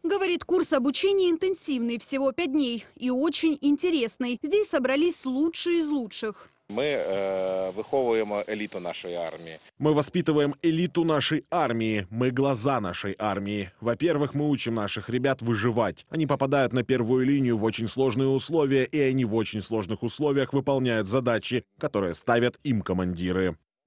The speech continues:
Speaker 1: Благодаря беспилотникам украинские военные в режиме реального времени видят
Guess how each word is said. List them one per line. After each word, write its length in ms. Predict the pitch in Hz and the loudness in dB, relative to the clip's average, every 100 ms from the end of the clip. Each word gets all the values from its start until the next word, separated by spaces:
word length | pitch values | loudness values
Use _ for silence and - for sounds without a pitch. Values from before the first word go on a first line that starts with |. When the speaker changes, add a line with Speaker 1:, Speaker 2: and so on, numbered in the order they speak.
| - | 0
Speaker 1:
Благодаря 440 | 392 320 302 392 | 2 2 2 2
беспилотникам 800 | 320 - 359 381 415 339 349 311 | 0 0 2 4 4 2 2 0
украинские 600 | - 330 311 285 - 285 | 0 0 0 -2 0 0
военные 520 | 294 320 381 349 320 | 0 0 0 2 0
в 40 | 262 | 0
режиме 400 | 294 302 320 311 | -2 0 0 0
реального 560 | 349 320 226 220 233 | 0 -2 -2 -4 -4
времени 440 | 262 370 349 320 277 | -2 -2 0 0 -2
видят 260 | 285 294 | -4 -6